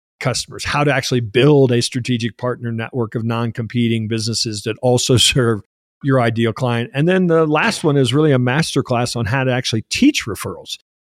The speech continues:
If marketers, uh, would, would take all of their clients, put them in a room together and say, "Look, I'm not gonna charge you anything for this. I'm gonna teach you all these." We're gonna have a, a group that's gonna get together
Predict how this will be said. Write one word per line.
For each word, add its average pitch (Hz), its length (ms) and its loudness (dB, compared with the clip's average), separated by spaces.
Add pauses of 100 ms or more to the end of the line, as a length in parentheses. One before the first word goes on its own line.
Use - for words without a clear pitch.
If 123 280 0
marketers, 127 760 0
uh, 110 240 0
would, 120 400 2
would 127 160 0
take 127 240 0
all 139 260 4
of 151 100 2
their 127 140 4
clients, 117 460 -2 (420)
put 180 100 4
them 185 100 4
in 156 60 4
a - 20 6
room 139 240 6
together 117 300 4
and 110 100 0
say, 117 140 -2
"Look, 151 200 2
I'm 139 120 0
not 180 100 2
gonna 127 140 2
charge 123 420 2
you 117 120 4
anything 160 460 4
for 165 140 0
this. 160 280 0
I'm 147 80 -2
gonna 175 160 0
teach 156 400 -2
you 117 240 4 (260)
all 143 200 4
these." 180 240 2 (100)
We're 156 100 0
gonna 185 160 4
have 139 260 4
a, 113 300 2
a 120 80 0
group 123 480 2
that's 120 180 -6
gonna 131 160 2
get 143 220 -2
together 127 440 0